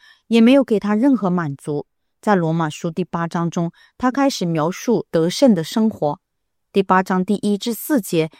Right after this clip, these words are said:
所描述的那个人，不可能仍处于罗马书第七章所说的那种光景中，因而第七章所描述的显然是尚未重生的人。他被上帝的律法定为有罪，却不能在生活中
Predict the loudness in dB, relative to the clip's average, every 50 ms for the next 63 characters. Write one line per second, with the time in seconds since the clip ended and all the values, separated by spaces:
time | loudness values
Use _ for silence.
0 | _ _ -2 2 2 4 4 2 2 0 -2 -2 0 2 2 4 4 4 2 2
1 | 0 0 0 -2 -2 -4 -8 _ _ _ -2 -2 0 0 0 0 0 -2 -2 -2
2 | -2 0 2 2 0 0 -2 -4 -6 -4 -4 -4 -4 -2 0 0 0 0 0 -2
3 | -2 -4 -4 -2 -2 -2 -4 -4 -4 -6 -4 -2 0 0 -2 -2 -2 -4 -8 -8
4 | -4 -4 -4 -4 -2 -2 -2 -2 -2 -2 -4 -6 -8 -2 0 0 2 2 0 -2
5 | -4 -6 -8 -6 -6 -6 -6 -8 -10 _ _ _ _ _ _ _ _ _ _ 0
6 | 2 4 4 4 4 2 -2 -6 _ -20 _ _ 0 2 2 2 2 0 0 2
7 | 4 4 4 2 2 -2 -4 -2 -2 -4 -4 -2 0 0 2 2 0 -2 -4 -4
8 | -4 -2 -2 -2 -4 -4 -4 -4 -4 -4 -2 0 2 2 4 4 4 2 0 0
9 | -4 -8 -6 -6 -6 -2 0 2 2 2 0 -2 -4 -4 -6 -6 -8 _ _ _
10 | _ _ _ _ _ _ -4 -4 -2 0 -2 0 0 0 2 2 2 0 -2 -2
11 | 0 0 2 0 0 0 -2 -4 -4 -2 0 2 2 2 2 0 -2 -2 -4 -6
12 | -4 -2 -2 -2 -2 -4 _ _ _ _ _ _ _ -4 -4 -2 2 4 4 4
13 | 4 2 0 0 -2 -2 0 0 2 2 2 2 -2 -4 -4 -2 -2 -4 -4 -6